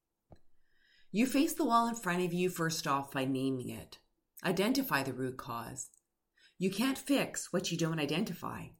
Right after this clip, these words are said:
Is this about suppressed anger, resentment, fear of abandonment, or potential loss?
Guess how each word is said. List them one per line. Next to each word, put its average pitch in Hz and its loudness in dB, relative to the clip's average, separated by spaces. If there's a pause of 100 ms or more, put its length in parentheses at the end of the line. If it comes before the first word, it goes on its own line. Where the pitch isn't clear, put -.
(680)
Is 160 2
this 170 2
about 156 0
suppressed 143 -2
anger, 143 -4 (100)
resentment, 151 -2 (420)
fear 208 2
of 202 0
abandonment, 196 2
or 151 -4
potential 147 -4
loss? 139 -4